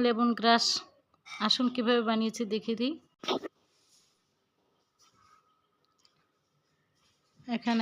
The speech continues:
আমি একটি মুরগি নিয়েছি, আস্ত মুরগি। মুরগিটির আমি বুক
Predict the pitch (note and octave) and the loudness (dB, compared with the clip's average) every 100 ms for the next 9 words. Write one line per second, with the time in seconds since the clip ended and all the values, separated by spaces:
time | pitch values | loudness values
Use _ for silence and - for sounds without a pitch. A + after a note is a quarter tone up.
0 | A3+ A3+ A3+ B3 A3+ A3 G#3+ A3+ A3+ A3+ | 2 2 0 0 2 2 2 0 0 0
1 | - D#4 F4+ - _ _ _ _ B3 A#3 | 0 -2 -2 -12 _ _ _ _ -6 -4
2 | - A#3 A3+ G3+ C#4 E4+ - _ _ _ | -2 0 0 0 -2 -2 -10 _ _ _
3 | _ - _ - - - - A#3+ B3 A3+ | _ -20 _ -20 -20 -8 -2 0 0 0
4 | B3 B3+ B3 B3 A#3 G#3 A3+ | -2 0 2 2 2 -2 -4